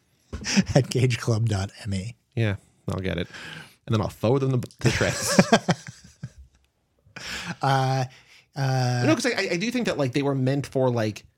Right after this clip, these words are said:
Speaker 2: you know, well, I guess, like, the detective comics, like the Batman, were not for kids.
Speaker 1: Uh,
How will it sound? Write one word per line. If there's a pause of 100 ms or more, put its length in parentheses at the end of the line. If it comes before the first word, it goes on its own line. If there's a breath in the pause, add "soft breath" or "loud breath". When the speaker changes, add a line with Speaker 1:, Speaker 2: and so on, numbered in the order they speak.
(520)
Speaker 2:
you
know, (600)
well, (640)
I
guess,
like,
the
detective
comics,
like
the
Batman,
were
not
for
kids.
Speaker 1:
Uh,